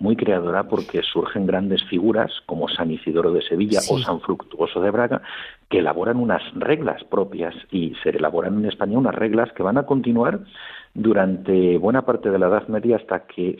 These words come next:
Speaker 1: se produce el fenómeno de lo que se conoce como la benedictinización, la, la, la difusión ya, eh, completa de la regla de San Benito.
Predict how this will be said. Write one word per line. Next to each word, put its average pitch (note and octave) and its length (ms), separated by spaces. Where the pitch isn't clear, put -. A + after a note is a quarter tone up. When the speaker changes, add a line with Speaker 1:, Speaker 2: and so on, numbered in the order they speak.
Speaker 1:
se E2 80
produce E2+ 340
el F2+ 100
fenómeno E2+ 480
de F#2 80
lo E2+ 120
que D#2+ 160
se - 80
conoce - 320
como F#2+ 220
la E2+ 120
benedictinización, D#2 1300
la, D2+ 500
la, C#2 480
la E2+ 120
difusión A2 640
ya, G2 480
eh, D#2 1040
completa F#2 520
de E2+ 80
la D2+ 100
regla D#2 300
de C#2+ 60
San D2 200
Benito. C#2+ 320